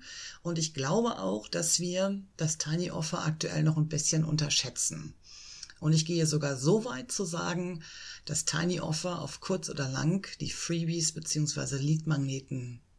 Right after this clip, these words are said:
ablösen werden. Und warum das so ist, das möchte ich mit dir in dieser Folge besprechen.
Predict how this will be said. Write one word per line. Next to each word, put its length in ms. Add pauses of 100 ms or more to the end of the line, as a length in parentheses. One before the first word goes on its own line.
(560)
ablösen 500
werden. 380 (480)
Und 120
warum 280
das 180
so 140
ist, 340 (580)
das 280
möchte 240
ich 80
mit 180
dir 160
in 80
dieser 240
Folge 340
besprechen. 760